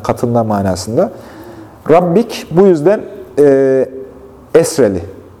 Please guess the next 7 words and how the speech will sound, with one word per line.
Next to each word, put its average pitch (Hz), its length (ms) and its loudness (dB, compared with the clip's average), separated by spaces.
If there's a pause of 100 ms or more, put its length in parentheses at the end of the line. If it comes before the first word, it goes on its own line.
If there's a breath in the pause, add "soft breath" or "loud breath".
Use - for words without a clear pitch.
(460)
"İnde 147 360 2
rabbik." - 500 -6 (680)
Efendinin 123 520 0
yanında 127 520 0
beni 131 300 0 (460)
hatırla, 101 480 -2
an, 110 160 -4